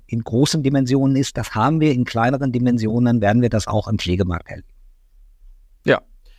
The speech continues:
Speaker 2: nee, da stimme ich dir zu. Eine letzte Frage habe ich noch. Normalerweise stelle ich immer zum Schluss die Frage nach, was für Software-Tools du so in deinem Alltag einsetzt, welche du nicht mehr haben, äh, nicht mehr missen möchtest. Aber mir wurde vorher gesteckt, äh, ich soll dich mal auf das Thema Nokia ansprechen.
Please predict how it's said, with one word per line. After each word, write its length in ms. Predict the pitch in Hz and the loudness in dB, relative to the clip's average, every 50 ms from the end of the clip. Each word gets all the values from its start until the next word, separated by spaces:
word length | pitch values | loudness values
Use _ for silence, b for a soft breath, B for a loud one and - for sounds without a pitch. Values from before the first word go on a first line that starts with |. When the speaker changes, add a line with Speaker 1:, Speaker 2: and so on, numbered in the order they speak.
| _ _ - | _ _ -2
Speaker 2:
nee, 160 | 131 165 185 | 0 0 2
da 80 | 180 165 | 2 0
stimme 220 | - - 165 170 | -2 -2 -4 -4
ich 60 | 170 | -4
dir 140 | - 165 156 | -2 -2 -4
zu. 340 | - - 165 175 196 226 _ - - _ - - - - - _ _ - - - | -2 -2 -2 -2 -2 -2 _ -12 -20 _ -20 -20 -20 -20 -20 _ _ -20 -16 -4
Eine 180 | - 151 170 180 | -2 0 2 2
letzte 240 | 185 185 - - - | 2 0 -2 -6 -6
Frage 300 | - 175 180 180 160 147 | 0 0 2 2 2 2
habe 180 | 165 170 147 | 2 2 0
ich 80 | 127 135 | 0 -2
noch. 300 | 131 160 185 - - _ _ - - - - - - | -4 -4 -4 -6 -20 _ _ -20 -20 -20 -20 -14 -6
Normalerweise 480 | - 127 139 156 175 170 156 151 147 147 | -4 0 2 2 2 2 2 2 -2 -2
stelle 200 | - 147 151 151 | -4 -4 -4 -2
ich 60 | 156 | -2
immer 140 | 143 143 123 | -4 -4 -4
zum 140 | - 131 | -6 -8
Schluss 180 | - - 151 - | -8 -8 -8 -8
die 80 | - 131 | -8 -8
Frage 300 | 135 135 131 131 131 123 | -4 -2 -2 0 0 0
nach, 300 | 123 127 127 - - 143 | 0 0 -2 -2 -6 -8
was 180 | 117 123 - | -8 -8 -6
für 120 | - 131 127 | -6 -6 -6
Software-Tools 640 | - - - - - 139 120 - 143 143 139 - | -6 -8 -10 -4 -4 -4 -4 -2 -4 -4 -4 -4
du 100 | - 135 | -6 -4
so 120 | 127 131 | -2 -2
in 80 | 131 127 | 0 0
deinem 140 | 123 120 113 | 0 -2 -2
Alltag 320 | - - 139 143 123 110 | -2 -4 -4 -4 -6 -6
einsetzt, 320 | 110 110 120 123 127 - - | -4 -4 -4 -4 -4 -4 -4
welche 200 | 123 123 131 127 | -4 -4 -4 -2
du 140 | 127 127 | -2 -2
nicht 140 | 127 127 127 | -2 -2 -2
mehr 80 | 135 123 | -2 -2
haben, 380 | 120 123 131 135 139 135 127 | -2 0 0 0 0 0 -2
äh, 420 | - 107 117 117 120 120 - - - | -2 -4 -6 -6 -6 -8 -8 -8 -8
nicht 160 | 123 131 127 | -8 -8 -6
mehr 80 | 131 131 | -4 -2
missen 240 | 151 170 - 135 | -2 0 0 0
möchtest. 380 | 117 117 120 - - 131 - - - | -4 -4 -4 -4 -12 -12 -12 -6 -2
Aber 400 | 131 147 170 185 165 131 104 - | 0 2 4 2 2 2 -2 -4
mir 220 | - 127 151 151 139 | -2 -2 -2 0 2
wurde 200 | 147 151 156 139 | 2 0 0 0
vorher 320 | - 143 139 139 139 131 | 0 0 0 2 0 0
gesteckt, 500 | 120 123 - - 143 - - - - - | -2 -4 -4 -4 -6 -6 -6 -16 -18 -10
äh, 140 | - 110 113 | -6 -4 -4
ich 180 | - 127 - - | -4 -6 -8 -4
soll 180 | - 120 143 | 0 0 0
dich 120 | 151 151 147 | 0 0 0
mal 140 | 147 139 131 | 0 0 0
auf 100 | 120 - | 0 0
das 140 | 135 127 | -6 -12
Thema 280 | - - 135 135 135 127 | -10 -6 -4 -2 -2 -2
Nokia 500 | 123 120 123 147 151 - - 120 107 98 | -2 -2 -4 -6 -6 -6 -4 -2 -2 -2
ansprechen. 720 | - 151 147 - - - - - - - 139 147 190 - | -2 -4 -6 -6 -10 -12 -12 -12 -10 -6 -4 -4 -4 -4